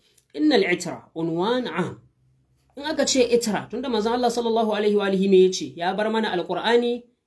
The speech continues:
da itransa. To, itra din nan zamu ga, za a iya cewa itra unwani ne am, wadda ya shafi,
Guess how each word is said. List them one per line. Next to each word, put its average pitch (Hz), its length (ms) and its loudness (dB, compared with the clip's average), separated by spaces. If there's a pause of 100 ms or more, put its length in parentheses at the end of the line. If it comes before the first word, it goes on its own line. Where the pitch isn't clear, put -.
da 156 220 -4
itransa. 202 720 0 (400)
To, 202 160 -2
itra 320 400 -2
din 285 160 -2
nan 254 120 2
zamu 240 300 2
ga, 220 220 -2
za 247 160 -2
a 285 40 -4
iya 254 160 0
cewa 214 480 -2
itra 302 440 -4
unwani 208 540 4
ne 156 160 4
am, 143 500 -4
wadda 214 360 -2
ya 214 260 0
shafi, 220 720 -2